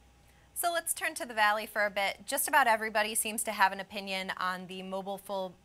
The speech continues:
photo sharing startup Color. We talked briefly with Kristen Nicole earlier today, and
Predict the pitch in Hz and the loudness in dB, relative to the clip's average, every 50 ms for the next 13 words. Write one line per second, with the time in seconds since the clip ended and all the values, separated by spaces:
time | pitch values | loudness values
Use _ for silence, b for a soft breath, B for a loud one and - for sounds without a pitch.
0 | _ _ - - 269 262 240 226 220 - - 202 196 196 208 - - 202 190 185 | _ _ -4 0 0 2 2 0 -2 -4 -4 -4 -4 -4 -4 -4 -2 -2 0 0
1 | 185 - - - - 226 208 190 180 180 175 B B B B B B _ 294 269 | 0 -2 -4 -2 0 0 2 2 0 0 -2 B B B B B B _ -8 0
2 | - - 392 - - - 294 285 269 - 269 269 262 254 247 247 247 - 294 262 | 2 2 2 2 0 -4 -4 -4 -4 -4 -4 -4 -4 -4 -4 -6 -6 -6 -6 -6
3 | - 247 247 233 220 - 247 226 214 - - 214 226 220 226 226 220 220 - 247 | -4 -4 -6 -8 -4 -2 -2 -2 0 -2 -2 -2 -2 -2 -2 -4 -4 -6 -6 -4
4 | 202 208 190 190 196 B B B B B B - 220 220 226 233 226 | 0 0 0 0 0 B B B B B B 0 0 0 0 0 -4